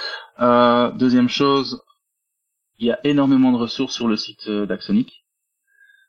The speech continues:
Donc, euh, vous allez sur Axonic, je fais l'exercice là maintenant tout de suite pour ne pas dire de bêtises. Axonic I O. Déjà, je vous invite à aller sur la, la première page, et en plus de ça, vous avez des ressources.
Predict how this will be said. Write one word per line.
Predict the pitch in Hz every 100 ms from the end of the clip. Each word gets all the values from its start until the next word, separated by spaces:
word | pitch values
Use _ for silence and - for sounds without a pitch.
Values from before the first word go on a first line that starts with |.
| _ -
Donc, | 104 101 -
euh, | 101 98 98 98 98 98 98 98 98 101 - _
vous | 107
allez | 104 107
sur | - 220 107
Axonic, | - 104 113 110 - - 90
je | 98
fais | 95 107
l'exercice | 101 101 104 - 107
là | 104
maintenant | 104 104 104
tout | 98
de |
suite | - 110 -
pour | 104
ne | 101
pas | 101 95
dire | 104
de | 101
bêtises. | 101 92 - 131 131 147 _ _ _ - - - - _ -
Axonic | - - 104 98 - _ _ _ _ _ _ 117
I | 110 113
O. | 135 - _ - - - - 233 220 - -
Déjà, | 120 123
je |
vous | 110
invite | 117 113 104 _ _ _ -
à |
aller | 117 113 117
sur | - 107
la, | 104
la | 104 104
première | 120 110 -
page, | 127 139
et | 135
en | 123
plus | 147 131
de |
ça, | 120 143
vous | 131 127
avez | 120 117
des | 123
ressources. | 131 - 98 - -